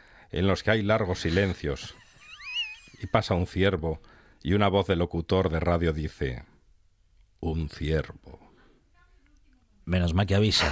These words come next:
Speaker 2: que si no, que sí. <laughs> Ahí es-, ese es el locutor del documental.
Speaker 1: Sí, sí.
Speaker 2: <laughs> Es el que
Speaker 1: Se ríe
Speaker 2: se
Speaker 1: después
Speaker 2: está
Speaker 1: del
Speaker 2: riendo.
Speaker 1: ciervo.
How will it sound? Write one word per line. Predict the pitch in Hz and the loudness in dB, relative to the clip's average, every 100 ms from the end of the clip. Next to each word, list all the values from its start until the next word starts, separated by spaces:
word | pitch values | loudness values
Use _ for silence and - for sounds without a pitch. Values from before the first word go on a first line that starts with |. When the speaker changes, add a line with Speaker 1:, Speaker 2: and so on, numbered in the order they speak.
| - | 2
Speaker 2:
que | 87 | 2
si | - | 2
no, | 104 120 131 | 2 4 4
que | 123 117 110 98 101 117 | 4 4 2 0 -4 -4
sí. | - 117 104 80 - - 233 | 0 2 2 0 -8 -12 -2
<laughs> | 160 - - - - - - - - - - - 127 208 - - - - - - - - 80 65 - | -2 -2 -16 -16 -6 -4 -4 -6 -12 -8 -8 -6 -6 -6 -4 -4 -4 -8 -6 -10 -10 -6 -4 -2 2
Ahí | 131 | 2
es-, | 131 | 4
ese | 185 175 | 2 4
es | |
el | 208 | 4
locutor | 202 147 147 165 | 4 4 2 4
del | 160 143 131 | 4 4 4
documental. | 123 120 113 117 117 104 73 | 4 4 4 4 4 2 4
Speaker 1:
Sí, | 139 139 | 4 4
sí. | 113 107 | 4 4
Speaker 2:
<laughs> | |
Es | 120 120 - | 4 4 4
el | |
que | 254 277 - | 2 0 -2
Speaker 1:
Se | 277 - 127 | 0 4 4
ríe | 123 147 | 6 4
Speaker 2:
se | 110 113 | 6 4
Speaker 1:
después | 117 117 | 4 4
Speaker 2:
está | 113 | 4
Speaker 1:
del | 104 139 | 4 4
Speaker 2:
riendo. | 117 | 4
Speaker 1:
ciervo. | 104 90 | 4 2